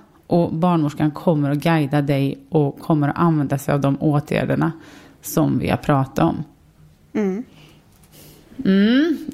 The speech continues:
Speaker 1: Ett långt avsnitt. Intressant avsnitt.
Speaker 2: Ja, verkligen.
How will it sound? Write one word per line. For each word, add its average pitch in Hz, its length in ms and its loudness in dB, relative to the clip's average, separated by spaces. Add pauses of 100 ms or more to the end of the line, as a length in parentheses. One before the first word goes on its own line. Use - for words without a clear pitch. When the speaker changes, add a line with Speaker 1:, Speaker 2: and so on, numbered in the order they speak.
(120)
Speaker 1:
Ett - 440 -2
långt 262 360 2
avsnitt. 208 640 -2
Intressant 233 580 0
avsnitt. - 580 -4 (380)
Speaker 2:
Ja, 254 340 -4
verkligen. 240 640 -4